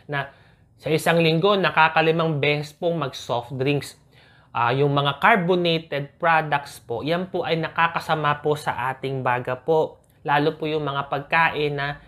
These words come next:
namihasa po tayo sa mga artificial sweetener.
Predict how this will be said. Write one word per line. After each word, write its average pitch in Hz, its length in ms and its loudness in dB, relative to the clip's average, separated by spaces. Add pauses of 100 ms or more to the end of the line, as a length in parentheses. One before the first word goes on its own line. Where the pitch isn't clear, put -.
(180)
namihasa 180 720 0
po 175 240 -4
tayo 175 240 0
sa - 80 -4
mga 165 320 0
artificial 143 720 0
sweetener. 123 720 -6